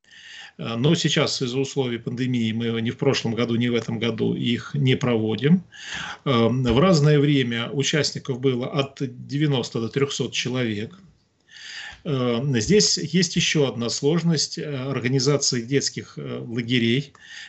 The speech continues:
Э, м, э, санитарно-эпидемиологические нормы очень, э, строгие, суровые, поэтому у нас это не детский, э, лагерь археологический, а это семейный лагерь. Э, у нас, э, все дети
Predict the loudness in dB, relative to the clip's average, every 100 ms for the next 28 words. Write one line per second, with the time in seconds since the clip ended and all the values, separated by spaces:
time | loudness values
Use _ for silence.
0 | -12 -6 -2 -2 -2 -2 -4 -4 -2 0
1 | 0 2 4 4 2 2 0 -2 -2 0
2 | 0 -2 -2 0 0 0 -2 0 0 0
3 | -4 -4 -6 -4 -4 -6 -8 -8 -8 -6
4 | -4 2 6 6 6 2 2 2 2 2
5 | 2 0 -4 -12 -14 -2 -2 2 2 4
6 | 2 2 2 0 -2 -4 0 0 0 -2
7 | -2 -4 -10 -8 -6 -6 -6 -6 -6 -4
8 | -4 -2 4 6 6 0 -2 -6 -2 0
9 | 0 -2 -2 -2 2 4 4 2 -6 -10
10 | _ _ -20 _ -20 -8 0 4 4 4
11 | 4 0 -4 -6 -10 -14 -20 -18 -18 -8
12 | -4 -2 2 2 2 0 -2 -2 -2 -2
13 | -4 -4 -2 0 2 4 2 2